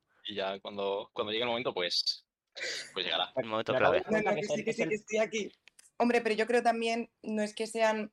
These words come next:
Speaker 4: a lo mejor camareros peores o mejores, sino que también era vie-, era sábado ayer.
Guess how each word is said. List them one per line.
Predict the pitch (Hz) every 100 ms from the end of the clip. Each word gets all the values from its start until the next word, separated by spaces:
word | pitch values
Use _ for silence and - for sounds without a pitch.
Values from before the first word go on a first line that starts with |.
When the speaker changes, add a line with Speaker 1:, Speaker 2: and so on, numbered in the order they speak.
| -
Speaker 4:
a | 208
lo |
mejor | 208 208 208 202
camareros | 196 190 185 190
peores | - 185 190
o | 190
mejores, | 185 196 185 196
sino | 185
que | 175
también | 175 175 175
era | 180 170
vie-, | 170 185 -
era | 202
sábado | 190 202 208 185 165
ayer. | 160 196 220